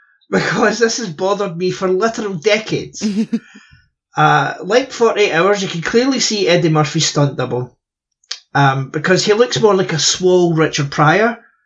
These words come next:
Speaker 1: stunt double.
Speaker 2: Okay.
Speaker 1: He's a really big dude. Um,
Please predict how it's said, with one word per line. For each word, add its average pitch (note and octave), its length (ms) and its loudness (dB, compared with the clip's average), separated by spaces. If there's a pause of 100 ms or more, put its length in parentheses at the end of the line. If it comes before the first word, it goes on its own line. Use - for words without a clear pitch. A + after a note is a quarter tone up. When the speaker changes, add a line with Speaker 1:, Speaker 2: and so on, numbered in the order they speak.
(200)
Speaker 1:
stunt A3+ 320 0
double. A#3+ 360 2
Speaker 2:
Okay. E3+ 60 -18 (160)
Speaker 1:
He's F3+ 140 -2
a D#3 120 4
really D#3 520 6
big D#3 340 2
dude. F3+ 340 2 (960)
Um, D3 500 0